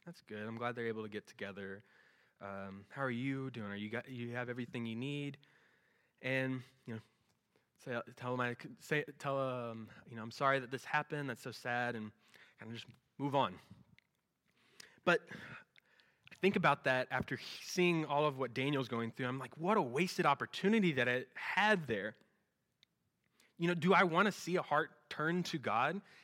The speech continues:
in such a time of need that this guy had? You know, I,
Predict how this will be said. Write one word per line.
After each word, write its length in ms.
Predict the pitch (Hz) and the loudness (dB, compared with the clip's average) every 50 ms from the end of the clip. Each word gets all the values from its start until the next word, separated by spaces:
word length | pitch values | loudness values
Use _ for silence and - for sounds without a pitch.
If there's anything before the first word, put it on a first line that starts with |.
| - - | -12 -6
in 120 | 151 147 | -4 -4
such 240 | 143 - 180 185 - | -2 0 0 0 0
a 40 | 180 | 0
time 340 | - - - 143 143 160 170 | -4 -2 -2 0 2 2 2
of 160 | 151 127 113 | 2 0 -2
need 420 | 113 110 110 117 135 147 175 196 196 _ _ - _ - | -6 -6 -4 -4 -4 -6 -6 -6 -8 _ _ -16 _ -6
that 120 | 139 131 | -4 -2
this 160 | 151 151 - | -2 -2 0
guy 220 | - 135 131 143 135 | 0 0 0 0 0
had? 400 | - 120 107 117 131 185 220 220 - _ _ _ _ _ _ _ _ _ _ _ _ _ _ _ _ _ _ _ _ - - - - - _ _ _ _ _ _ _ _ _ _ _ _ _ _ _ _ _ _ _ _ _ _ _ _ _ _ _ _ _ _ _ _ _ _ - | -2 -4 -6 -4 -4 -4 -4 -6 -8 _ _ _ _ _ _ _ _ _ _ _ _ _ _ _ _ _ _ _ _ -18 -18 -18 -18 -20 _ _ _ _ _ _ _ _ _ _ _ _ _ _ _ _ _ _ _ _ _ _ _ _ _ _ _ _ _ _ _ _ _ _ -2
You 60 | 156 | 0
know, 100 | 147 151 | 2 2
I, 180 | 135 147 151 | 2 2 0